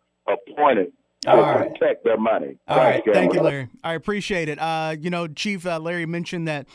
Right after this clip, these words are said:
Speaker 2: uh, state, uh, oversight proposed bill that would make a state-run committee to monitor or, uh, report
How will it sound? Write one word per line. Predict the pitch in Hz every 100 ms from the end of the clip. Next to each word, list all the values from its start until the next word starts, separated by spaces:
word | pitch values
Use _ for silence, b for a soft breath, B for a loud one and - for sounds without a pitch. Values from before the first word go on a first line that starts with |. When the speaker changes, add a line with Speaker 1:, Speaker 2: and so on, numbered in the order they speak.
| B B _
Speaker 2:
uh, | 170 151 143
state, | - - - 202 180 180
uh, | 160 151 151 135
oversight | 190 180 190 - 190 185 170 b b b
proposed | 185 160 196 190 190 185 180 160 175 233 143
bill | 185 196 190 190
that | 165 151 127
would | 139 143 131 b b b
make | 147 156
a | 139
state-run | - - 196 196 208 160 185 185 190 185
committee | - 170 175 190 185 180 175
to | - 156 131 120 117 - b b -
monitor | 127 143 185 196 185 - 185 180 175 175 170
or, | 135 123 117 117 _ _ _ _ 98
uh, | - - -
report | 143 - 202 202